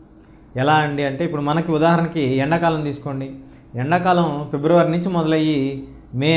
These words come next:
ఆఖరు, జూన్ మొదటి వారం వరకు ఉంటుంది. జూన్ మొదటి వారంలో కనుక మనం చూస్తే తొలకరులు పడుతూ ఉంటాయి, మనకు రుతుపవనాలు వస్తూ ఉంటాయి. మళ్ళీ దసరా, దీపావళి అయిపోయేసరికి మళ్ళీ మనం చలికాలంలోకి వెళ్ళిపోతాం. అలా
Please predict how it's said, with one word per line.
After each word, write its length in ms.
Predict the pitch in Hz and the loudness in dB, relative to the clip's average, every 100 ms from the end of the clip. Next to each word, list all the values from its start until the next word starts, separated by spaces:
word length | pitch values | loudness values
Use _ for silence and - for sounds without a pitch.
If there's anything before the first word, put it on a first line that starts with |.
| 156 | 4
ఆఖరు, 260 | 147 143 143 143 - - - 120 | 2 0 -4 -6 -16 -18 -8 0
జూన్ 200 | 151 175 160 | 4 4 4
మొదటి 200 | 151 151 143 | 2 2 2
వారం 180 | 135 135 | 2 2
వరకు 180 | 135 160 | 0 0
ఉంటుంది. 280 | 127 - - - - - - - - - 107 | -2 -8 -16 -20 -20 -20 -20 -20 -18 -12 -4
జూన్ 200 | 127 202 202 | 0 2 4
మొదటి 260 | 160 175 185 | 2 0 2
వారంలో 300 | 185 180 180 175 | 4 4 4 2
కనుక 160 | 160 151 | 0 -2
మనం 200 | 151 143 | -4 -4
చూస్తే 280 | 147 151 170 143 135 131 | -4 -2 0 2 2 0
తొలకరులు 380 | 147 156 165 160 143 | 0 2 2 0 2
పడుతూ 240 | 139 143 147 | 0 0 -4
ఉంటాయి, 280 | 135 139 143 143 - - - - - | -2 -2 -2 -8 -16 -20 -20 -20 -12
మనకు 180 | 135 131 | -6 -2
రుతుపవనాలు 480 | 135 139 165 156 143 | -2 0 0 0 0
వస్తూ 220 | 123 147 120 | -2 -2 -2
ఉంటాయి. 220 | 113 - - - - - - - 131 | -4 -10 -20 -20 -20 -20 -20 -12 -4
మళ్ళీ 260 | 147 165 135 135 135 - - - | 0 2 2 2 -2 -10 -16 -4
దసరా, 360 | 123 139 165 175 160 | 0 0 4 4 4
దీపావళి 420 | 160 165 165 160 | 2 2 2 4
అయిపోయేసరికి 680 | 160 160 160 156 165 175 185 156 156 151 | 2 2 0 0 -2 0 0 0 -2 -2
మళ్ళీ 160 | 156 156 | -2 0
మనం 120 | 151 160 | -2 0
చలికాలంలోకి 600 | 165 175 170 156 156 165 | 0 2 2 2 -2 0
వెళ్ళిపోతాం. 400 | 147 120 113 - - - - - - 147 | 0 0 -4 -8 -14 -18 -20 -20 -8 2
అలా 140 | 160 | 2